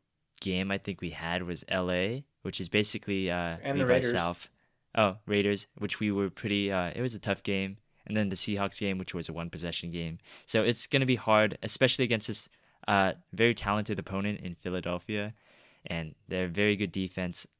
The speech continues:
Speaker 1: I just wonder how good Purdy's gonna be in that pressure situation. So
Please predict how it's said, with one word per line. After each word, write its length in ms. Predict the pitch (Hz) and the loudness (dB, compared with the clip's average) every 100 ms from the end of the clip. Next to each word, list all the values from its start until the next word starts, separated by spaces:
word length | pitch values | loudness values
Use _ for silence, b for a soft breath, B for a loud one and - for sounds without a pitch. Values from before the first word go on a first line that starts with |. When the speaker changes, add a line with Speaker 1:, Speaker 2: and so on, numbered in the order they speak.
| - | -10
Speaker 1:
I 80 | 90 | -6
just 260 | 92 - | -4 -6
wonder 600 | 90 90 92 98 98 101 107 _ _ | -8 -2 -2 2 0 0 -6 _ _
how 240 | - 98 | 0 0
good 240 | 92 98 - | 2 -2 0
Purdy's 320 | 101 95 95 | 0 0 -2
gonna 160 | 95 | -4
be 400 | 82 90 87 110 - _ _ _ _ _ _ _ - | -2 -2 -2 -4 -10 _ _ _ _ _ _ _ -6
in 120 | 107 | -2
that 200 | 95 85 | 0 0
pressure 240 | - 95 95 | 0 -2 0
situation. 720 | - 87 85 87 85 110 117 131 _ _ _ _ | -2 -6 -2 -2 -2 -4 -6 -10 _ _ _ _
So 420 | - 107 92 87 | 0 4 4 2